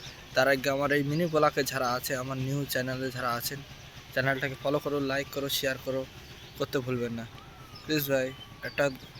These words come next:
সাবস্ক্রাইব করলে অনেক সাপোর্ট আপনাদের আমার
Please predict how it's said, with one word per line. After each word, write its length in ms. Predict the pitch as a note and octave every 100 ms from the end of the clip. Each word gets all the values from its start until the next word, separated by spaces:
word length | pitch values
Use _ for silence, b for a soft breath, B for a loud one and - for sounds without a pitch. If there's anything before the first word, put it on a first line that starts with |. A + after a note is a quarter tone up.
| - - -
সাবস্ক্রাইব 420 | - C#3+ - D#3 D#3
করলে 220 | D#3+ D3+ D#3 F#3+ - - - - - C#3+
অনেক 160 | C#3+ C#3
সাপোর্ট 280 | C#3 B2 C3+ C3
আপনাদের 320 | C3+ B2+ C3 D3 D3+ - - - - - - - - - - - - - - -
আমার 180 | C3